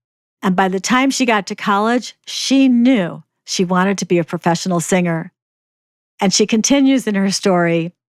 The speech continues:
As I write this today, I'm sitting in the rehearsal room that I share with my musician husband.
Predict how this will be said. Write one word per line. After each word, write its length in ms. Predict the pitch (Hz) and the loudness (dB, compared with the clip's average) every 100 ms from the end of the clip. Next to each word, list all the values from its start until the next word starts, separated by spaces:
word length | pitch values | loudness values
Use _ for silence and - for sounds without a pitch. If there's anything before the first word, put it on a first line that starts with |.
| _ _ - | _ _ -4
As 180 | 202 208 | -2 0
I 120 | 202 | 0
write 300 | 196 262 320 | 2 0 0
this 180 | 285 240 | -2 -4
today, 560 | - 214 214 208 214 - _ - | -2 0 0 -2 -6 -12 _ -8
I'm 100 | 185 | -6
sitting 320 | - 254 269 | 0 2 2
in 140 | 269 233 | 2 2
the 80 | |
rehearsal 480 | 208 202 220 214 190 | 0 0 0 0 -2
room 220 | 190 180 | 0 0
that 120 | 170 175 | 0 0
I 60 | |
share 320 | 170 190 196 | 0 2 2
with 160 | 190 185 | 2 0
my 160 | 180 165 | 0 0
musician 500 | 165 160 190 - 214 | -2 0 0 2 2
husband. 640 | 208 175 - 165 170 | 2 0 -4 -6 -6